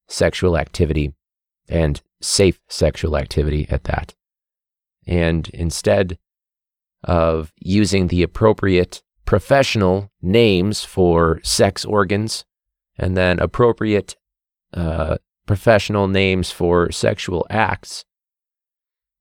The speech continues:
um, they chose the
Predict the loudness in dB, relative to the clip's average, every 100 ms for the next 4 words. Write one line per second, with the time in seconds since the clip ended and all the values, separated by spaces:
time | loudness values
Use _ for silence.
0 | -8 -4 -2 -2 -4 -6 _ _ _ _
1 | _ _ _ _ _ _ _ _ _ _
2 | _ _ _ _ 2 2 4 2 2 -2
3 | _ 2 4 4